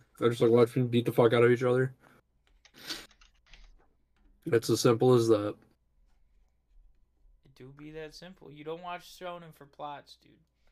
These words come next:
Speaker 1: Not really, no. It's,
Speaker 2: You
Speaker 1: they're
Speaker 2: watch
Speaker 1: incredibly
Speaker 2: shonens,
Speaker 1: simple.
Speaker 2: you watch shonens for the adventure and the, um,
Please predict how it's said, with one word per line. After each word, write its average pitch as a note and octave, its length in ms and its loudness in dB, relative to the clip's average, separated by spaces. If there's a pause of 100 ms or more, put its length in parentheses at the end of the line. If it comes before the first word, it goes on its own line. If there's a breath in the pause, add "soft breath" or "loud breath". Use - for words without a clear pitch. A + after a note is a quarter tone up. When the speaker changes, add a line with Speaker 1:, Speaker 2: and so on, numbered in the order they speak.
(400)
Speaker 1:
Not A2+ 180 -2
really, A#2+ 300 4
no. A2 340 -6 (3750)
It's, - 340 -6
Speaker 2:
You A2 120 -8
Speaker 1:
they're A2+ 260 6
Speaker 2:
watch A2 140 4
Speaker 1:
incredibly A2+ 440 2
Speaker 2:
shonens, - 80 -12
Speaker 1:
simple. G#2+ 420 2 (240)
Speaker 2:
you C#3 60 -20
watch C#3 220 -14 (100)
shonens D#3+ 460 -20
for C#3+ 140 -16
the C3+ 120 -18
adventure D#3 640 -18 (1300)
and C#3 180 -20
the, C#3+ 140 -16
um, D3+ 400 -14